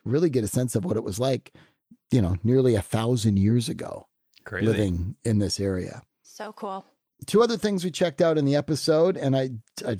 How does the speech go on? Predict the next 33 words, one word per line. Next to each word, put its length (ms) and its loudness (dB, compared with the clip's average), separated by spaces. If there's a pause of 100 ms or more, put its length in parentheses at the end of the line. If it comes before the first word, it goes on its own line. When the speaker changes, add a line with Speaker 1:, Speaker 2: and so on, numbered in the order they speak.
Speaker 1:
realized 380 4
I'm 100 4
the 100 8
only 140 4
host 340 4
in 60 2
this 180 0
episode. 440 0
That's 180 -4
not 120 0
a 40 -2
common 380 -2
thing, 300 -4 (120)
Speaker 3:
<laughs> 100 -20
Speaker 1:
but 720 -2
I 80 6
had 80 6
a 40 8
lot 200 8
of 100 2
fun. 260 2 (300)
We 200 6
were, 300 2
we 120 2
were 80 0
checking 340 -2
out 200 2
trails 420 4
like 140 2
the 80 0
Glacial 440 2
Drumlin 460 4
Trail. 420 -2